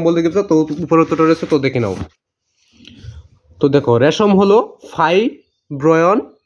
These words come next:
নামক এক প্রকার প্রোটিন জাতীয় পদার্থ দিয়ে তৈরি তন্তু, যা রেশম বা পলু পোকার গুটি থেকে বিশেষ প্রক্রিয়ায় আহরণ করা হয়। তো এটাই মূলত ছিল রেশম কি, রেশম কাকে বলে, রেশমের সংজ্ঞা, রেশম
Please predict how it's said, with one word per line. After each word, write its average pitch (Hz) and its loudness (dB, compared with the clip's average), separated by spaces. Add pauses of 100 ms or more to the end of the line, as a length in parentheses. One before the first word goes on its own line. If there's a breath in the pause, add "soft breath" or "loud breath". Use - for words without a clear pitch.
নামক 160 0 (100)
এক 160 -2
প্রকার 165 0 (160)
প্রোটিন 151 2 (140)
জাতীয় 156 0
পদার্থ 147 0 (240)
দিয়ে 185 4 (640)
তৈরি 170 2
তন্তু, 151 0 (140)
যা 147 2 (120)
রেশম 175 0
বা 175 2 (160)
পলু 190 4 (220)
পোকার 185 0 (200)
গুটি 160 -2 (100)
থেকে 165 0 (260)
বিশেষ 160 0 (100)
প্রক্রিয়ায় 165 0 (320)
আহরণ 143 2 (140)
করা 131 0
হয়। 87 -6 (1300 soft breath)
তো 135 4 (140)
এটাই 180 2 (200)
মূলত 175 4 (120)
ছিল 175 2 (160)
রেশম 160 0
কি, 160 -2 (100)
রেশম 160 0
কাকে 147 0
বলে, 156 2
রেশমের 151 0
সংজ্ঞা, 151 2
রেশম 147 0